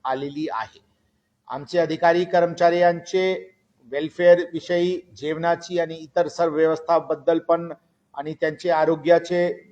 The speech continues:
दृष्टिकोनातून पण योग्य, अ, दक्षता घेऊन त्या विषयावर पण नियोजन,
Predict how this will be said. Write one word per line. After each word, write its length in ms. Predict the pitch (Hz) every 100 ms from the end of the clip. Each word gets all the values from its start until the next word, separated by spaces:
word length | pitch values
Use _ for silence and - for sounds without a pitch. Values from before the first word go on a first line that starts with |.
| 135
दृष्टिकोनातून 800 | 160 - 175 165 160 160 170 165
पण 300 | 170 165 165 156 _
योग्य, 520 | 123 160 139 170 170 131 - - _ _
अ, 340 | - 165 160 151 - 156
दक्षता 520 | - - 180 180 170
घेऊन 520 | 135 135 170 190 190 180 - _ _
त्या 120 | 160
विषयावर 460 | 156 147 175 160 160
पण 280 | - 160 156 -
नियोजन, 540 | 147 147 147 156 156